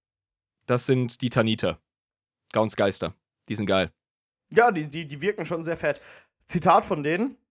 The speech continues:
Speaker 2: Gaunt hat gesagt, „So wie der Imperator beschützt, müssen auch wir es tun. As the Emperor protects, so must we.“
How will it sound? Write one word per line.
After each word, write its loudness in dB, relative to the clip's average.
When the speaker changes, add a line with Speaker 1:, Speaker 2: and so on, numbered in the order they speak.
Speaker 2:
Gaunt 4
hat -2
gesagt, 0
„So -6
wie -4
der 2
Imperator 0
beschützt, -8
müssen -6
auch -8
wir -6
es -8
tun. -14
As 2
the -4
Emperor 0
protects, -6
so 0
must -6
we.“ -16